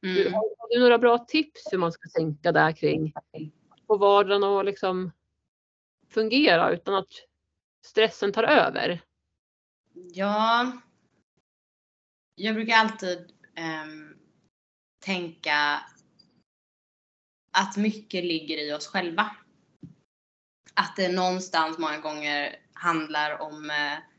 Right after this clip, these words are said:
Speaker 1: någon form av prestationskrav.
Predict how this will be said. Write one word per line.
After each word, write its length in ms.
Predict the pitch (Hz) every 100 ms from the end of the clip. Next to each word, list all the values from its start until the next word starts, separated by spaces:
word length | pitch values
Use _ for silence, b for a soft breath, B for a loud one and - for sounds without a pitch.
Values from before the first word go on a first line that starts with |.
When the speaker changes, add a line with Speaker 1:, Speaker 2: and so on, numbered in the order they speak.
| _
Speaker 1:
någon 320 | 208 196 190
form 400 | 190 165 151 151
av 220 | 147 143
prestationskrav. 1400 | - 170 160 156 175 170 170 - - 156 151 156 151 -